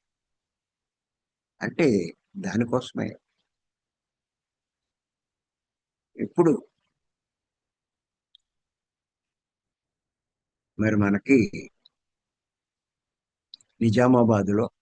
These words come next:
మూడు రోజులు క్లాసులు పెడుతున్నారు. ఎందుకంటే అందరూ ప్రతి నెల రావడానికి బద్దకిస్తున్నారు అని చెప్పి,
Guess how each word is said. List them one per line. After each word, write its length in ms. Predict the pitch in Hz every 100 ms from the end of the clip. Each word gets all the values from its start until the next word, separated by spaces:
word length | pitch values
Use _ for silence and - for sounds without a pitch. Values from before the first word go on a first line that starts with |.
| _ _ _ _ _ _ _ _ _ _ _ _ _ _ _ _ _ _ _ _ 131
మూడు 160 | 139 139
రోజులు 260 | 139 113 -
క్లాసులు 360 | 110 98 - - - _ _
పెడుతున్నారు. 500 | 113 107 110 85 67 _ _ _ _ _ _ _ _ _ _ _ _ _ _ _ _ _ _ _ -
ఎందుకంటే 540 | 147 185 165 120 143 127 104 - - _ _ 120
అందరూ 380 | 143 147 147 151 143 - _ _ _ -
ప్రతి 300 | 123 127 165
నెల 240 | 156 151 147
రావడానికి 720 | 123 107 107 113 110 104 131 123 90 - 92
బద్దకిస్తున్నారు 840 | 101 98 110 101 - 101 92 95 98 - _ _ _ _ _ _ _ _ _ _ _ _ _ _ _ _ _ _ _ _ _ _ _ _ _ _ _
అని 120 | 120 113
చెప్పి, 300 | 110 101 123